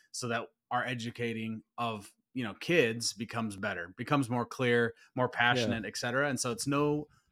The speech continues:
Speaker 1: no wonder that we would be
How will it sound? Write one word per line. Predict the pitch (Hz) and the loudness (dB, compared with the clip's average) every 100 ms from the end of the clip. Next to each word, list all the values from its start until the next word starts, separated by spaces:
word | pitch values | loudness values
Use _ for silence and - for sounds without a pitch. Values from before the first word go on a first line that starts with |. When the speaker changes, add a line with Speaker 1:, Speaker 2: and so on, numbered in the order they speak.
| - | 0
Speaker 1:
no | 143 156 165 165 | 6 8 6 4
wonder | 120 127 139 131 107 107 | 0 2 2 2 0 -2
that | 107 104 | -4 -2
we | 131 147 143 113 123 143 143 _ _ _ - | 2 4 4 2 0 -4 -6 _ _ _ -8
would | 120 | -4
be | 123 117 | -2 -4